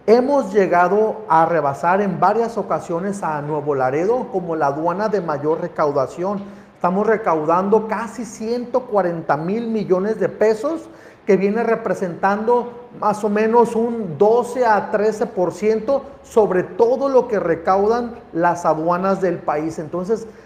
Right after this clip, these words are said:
así de importante es esta aduana tan chiquitita que tenemos con cuatrocientas treinta y siete hectáreas versus otras,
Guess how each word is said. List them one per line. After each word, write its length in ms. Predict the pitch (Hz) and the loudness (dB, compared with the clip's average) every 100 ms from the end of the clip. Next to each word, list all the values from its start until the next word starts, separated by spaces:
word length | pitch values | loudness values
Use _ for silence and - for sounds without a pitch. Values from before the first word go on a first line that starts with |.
| - | -8
así 300 | 190 196 269 | -4 -4 -4
de 100 | 269 | -6
importante 880 | 269 - 208 185 196 202 202 202 208 | -6 0 0 2 0 0 2 4 4
es 160 | 214 - - - - | 2 -4 -14 -20 -2
esta 280 | 196 202 220 | 0 2 2
aduana 460 | 214 208 214 226 | 4 2 0 -2
tan 200 | 226 262 | -2 -4
chiquitita 560 | 254 233 214 202 202 220 | -4 -8 -8 -8 -2 -2
que 120 | 220 | -2
tenemos 460 | 196 175 180 214 220 | -2 -2 0 0 0
con 180 | 214 180 | -2 -2
cuatrocientas 760 | - 185 180 160 196 196 214 | 0 0 0 -4 -2 -2 -4
treinta 320 | 202 196 175 160 | -4 -6 -2 -4
y 60 | |
siete 440 | - 185 180 208 202 | -2 -6 -2 -4 -2
hectáreas 640 | 165 - 208 226 269 294 - - - - | -6 2 2 4 2 -2 -4 -18 -18 -4
versus 640 | 135 262 302 - 262 - | 4 4 4 -2 -6 -2
otras, 480 | 240 240 240 - | -2 0 -2 -2